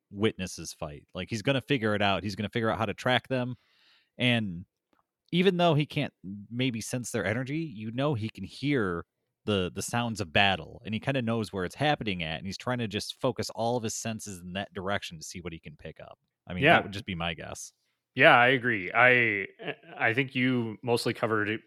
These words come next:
Speaker 2: pretty much what I was thinking too, where Vegeta's very proud. He's also very strong, and he's also, I mean, he's kind of like a fighting genius, as we've seen. I mean, you know, Goku's always ahead of him for the most part, but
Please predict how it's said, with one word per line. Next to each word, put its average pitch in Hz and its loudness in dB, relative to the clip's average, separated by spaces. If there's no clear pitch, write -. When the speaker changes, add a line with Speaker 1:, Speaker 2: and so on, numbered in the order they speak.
Speaker 2:
pretty 156 0
much 127 0
what 101 0
I 101 6
was 107 0
thinking 101 -4
too, 107 0
where 98 4
Vegeta's 131 2
very 131 8
proud. 113 8
He's 117 -2
also 147 2
very 190 0
strong, 123 2
and 120 0
he's 139 0
also, 131 4
I - -10
mean, 104 -6
he's 147 -2
kind 196 2
of 123 0
like 120 4
a 98 2
fighting 120 0
genius, 98 -6
as 101 -2
we've 104 -4
seen. 107 -6
I 113 -6
mean, 113 -4
you 135 -10
know, 104 -2
Goku's 113 0
always 98 0
ahead 92 -6
of 85 -12
him 90 -10
for 92 -12
the 92 -8
most 92 -8
part, 95 -4
but 131 6